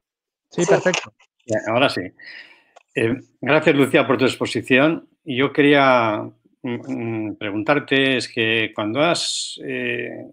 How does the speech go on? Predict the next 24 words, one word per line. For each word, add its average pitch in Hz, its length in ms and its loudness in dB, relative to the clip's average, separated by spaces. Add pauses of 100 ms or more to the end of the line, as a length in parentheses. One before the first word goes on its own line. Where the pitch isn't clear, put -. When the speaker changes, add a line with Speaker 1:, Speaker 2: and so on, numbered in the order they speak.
(200)
Speaker 2:
puesto 139 260 0
al 113 120 0
final 123 320 0
de 117 100 -4
la 117 100 0
exposición 113 760 -4 (300)
los - 180 -10
cuadros, 123 400 4
las 107 180 -4
estadísticas, 113 960 -4
además, 113 580 0
mm, 101 220 -8
por 101 180 -8
comunidades, 117 760 -2 (260)
ha - 80 -2
habido 170 380 4
unos 160 360 6
datos 156 340 2
que - 100 -4
me 131 60 2
han 143 60 0
chocado 139 360 2
enormemente, 113 760 -2
¿no? - 220 -10